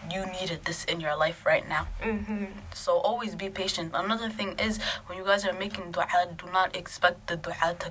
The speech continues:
Speaker 1: come true right away, you know?
Speaker 2: Yeah.
Speaker 1: Your
Speaker 2: Things
Speaker 1: life
Speaker 2: take
Speaker 1: is already
Speaker 2: time.
Speaker 1: planned out for you. So
Speaker 2: Exactly.
Speaker 1: be patient.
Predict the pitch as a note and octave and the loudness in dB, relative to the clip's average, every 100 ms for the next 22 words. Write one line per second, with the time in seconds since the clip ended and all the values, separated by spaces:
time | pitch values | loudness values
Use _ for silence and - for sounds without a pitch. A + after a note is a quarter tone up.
0 | - F3+ F3 E3+ - - - F#3 E3 E3+ | -2 -2 -2 -8 -10 -4 -4 -4 2 2
1 | E3+ D#3 F3 D#3+ D#3+ F#3+ A3 F#3 F3+ F3+ | 2 -2 -2 -2 -2 2 4 4 0 -4
2 | - - - F3+ F#3 G#3 G3+ F3 G3+ F#3 | -10 -14 -6 0 4 4 4 0 2 2
3 | F3+ - F#3 E3+ E3+ E3 - - - - | 0 0 2 4 4 2 0 -10 -10 -8
4 | - E3+ - G3 G#3 G3 A3 G3 F#3+ - | -2 -2 -2 -6 -2 -2 0 -2 0 0
5 | E3+ | -2